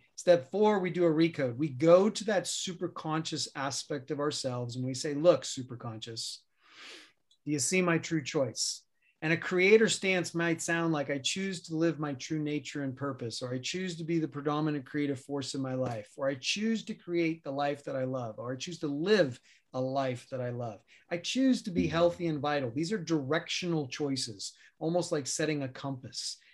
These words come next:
And then there could be other choices that are underneath them, but you have to set a direction first, right?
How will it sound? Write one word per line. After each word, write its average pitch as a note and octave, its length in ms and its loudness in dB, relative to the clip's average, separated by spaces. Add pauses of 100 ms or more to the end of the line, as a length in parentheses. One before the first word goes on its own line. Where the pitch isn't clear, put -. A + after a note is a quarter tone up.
(160)
And D3+ 140 0
then A3 120 4
there B3+ 140 4
could F3+ 140 -4
be E3+ 140 4
other F#3 160 2
choices G3 520 -2
that D3+ 120 2
are D#3 140 0
underneath D#3+ 600 -2 (140)
them, B2+ 560 -6 (420)
but C3+ 140 -6
you E3 60 2
have F3+ 160 0
to - 80 -6
set F3+ 220 0
a E3+ 60 0
direction C#3 640 -4
first, - 520 -12
right? C3 260 -6